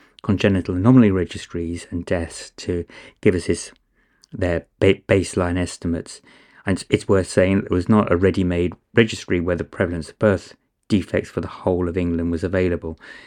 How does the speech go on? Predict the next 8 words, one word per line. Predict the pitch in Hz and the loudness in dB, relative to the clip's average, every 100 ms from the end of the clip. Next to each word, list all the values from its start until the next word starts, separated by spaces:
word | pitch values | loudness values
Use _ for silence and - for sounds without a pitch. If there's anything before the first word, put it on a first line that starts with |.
| _ | _
so | - | -8
they | 87 87 | -2 0
needed | 90 82 - | 0 -2 -6
to | 76 | -8
draw | 85 80 82 - _ | -6 -6 -6 -10 _
on | - 87 80 - | -6 -4 -4 -8
multiple | - 90 - - | -4 -4 -4 -8
sources. | 82 107 90 - 80 78 | -6 -4 -6 -6 -12 -12